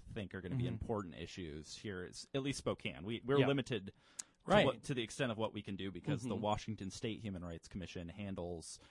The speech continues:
Speaker 1: discrimination claims and all that, so we can't do
Speaker 3: Exactly.
Speaker 1: anything about that.
Speaker 3: Right.
Speaker 1: Um, but one of the things that I, I really think that we have not touched on here in Spokane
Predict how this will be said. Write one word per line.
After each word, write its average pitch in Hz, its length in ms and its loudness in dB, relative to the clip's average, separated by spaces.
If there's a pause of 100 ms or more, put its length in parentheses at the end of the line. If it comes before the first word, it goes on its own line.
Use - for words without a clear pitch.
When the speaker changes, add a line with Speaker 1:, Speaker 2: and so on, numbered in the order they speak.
Speaker 1:
discrimination 90 640 -6
claims 82 360 -10
and 82 80 -8
all 69 120 -6
that, 82 300 -8
so - 100 -4
we 113 200 -2
can't 110 280 -2
do 101 140 -2
Speaker 3:
Exactly. - 20 -2
Speaker 1:
anything 95 360 -8
about 65 260 -8
that. 64 260 -8 (140)
Speaker 3:
Right. 101 160 -8 (240)
Speaker 1:
Um, 82 420 -2 (240)
but 123 200 0
one 131 120 6
of 139 60 4
the 127 60 2
things 113 260 0
that 104 80 -2
I, 95 180 0
I 85 200 -4 (120)
really 98 520 -2 (240)
think 87 220 -6
that - 140 -6
we 95 220 -6 (140)
have 110 200 0
not 92 420 -2 (480)
touched - 380 -4
on 85 200 -4
here 87 180 -8
in 76 100 -10
Spokane 82 560 -8